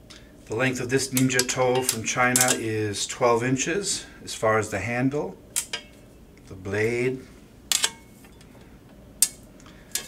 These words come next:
is around twenty-one inches. Full length of the sword is around thirty-three inches,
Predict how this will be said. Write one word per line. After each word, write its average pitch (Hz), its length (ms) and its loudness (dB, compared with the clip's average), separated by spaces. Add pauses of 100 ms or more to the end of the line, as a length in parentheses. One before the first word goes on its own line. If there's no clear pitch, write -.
(240)
is 101 720 -2 (260)
around 104 480 0
twenty-one 117 560 -2
inches. 120 600 -2 (4000)
Full - 520 -2
length 110 300 2
of 101 100 -4
the 101 80 -10
sword 113 500 4
is 107 300 -4
around 107 580 -4
thirty-three 120 1120 -2
inches, 95 840 -6